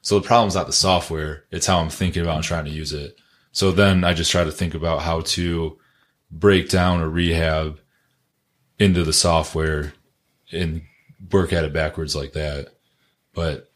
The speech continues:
that's something I'm still in the process of, but I think can make me work, once it's up and running, make me work a lot quicker, more efficient,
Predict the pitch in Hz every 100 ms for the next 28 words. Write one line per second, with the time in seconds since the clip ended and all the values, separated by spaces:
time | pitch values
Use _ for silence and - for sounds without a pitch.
0 | - 104 101 - 107 92 101 87 80 -
1 | 98 95 92 87 - - 90 78 - 87
2 | 90 95 92 98 101 85 90 82 - 95
3 | 85 80 - - - - - - - -
4 | - - - - - 101 95 92 85 95
5 | 90 85 90 87 - - - 98 107 98
6 | 85 98 92 87 87 87 92 92 71 -
7 | - 98 90 87 90 - 85 82 78 -
8 | - 92 - 95 90 90 82 76 - 85
9 | - 101 104